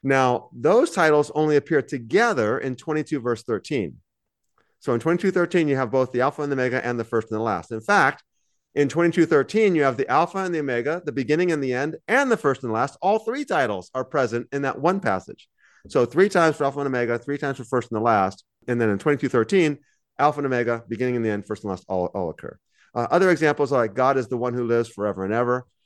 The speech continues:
That divine title occurs three times. And of course, three times reinforces, like, the, again, the guy, idea that God is eternal. The f-, God is the one who, who is, who was, and who is to come. Threefold. You'll also see, for example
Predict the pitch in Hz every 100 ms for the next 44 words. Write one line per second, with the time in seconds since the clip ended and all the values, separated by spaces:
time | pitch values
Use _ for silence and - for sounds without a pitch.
0 | _ 123 117 113 113 110 120 156 165 151
1 | 131 127 120 117 - 107 98 131 120 71
2 | 57 - _ _ _ - 101 - 117 104
3 | - _ _ _ _ - 117 113 120 123
4 | 104 107 110 98 98 104 107 - 110 120
5 | 98 101 101 95 98 101 107 101 98 95
6 | 92 90 90 90 - 120 135 147 165 101
7 | 90 110 107 - _ _ 123 131 135 120
8 | 127 120 131 135 135 131 - - 143 143
9 | 170 135 - 131 147 147 117 113 123 -
10 | 127 160 151 110 76 - _ _ - 151
11 | 143 95 67 - _ _ _ - 185 202
12 | 208 175 - 151 131 131 123 123 127 127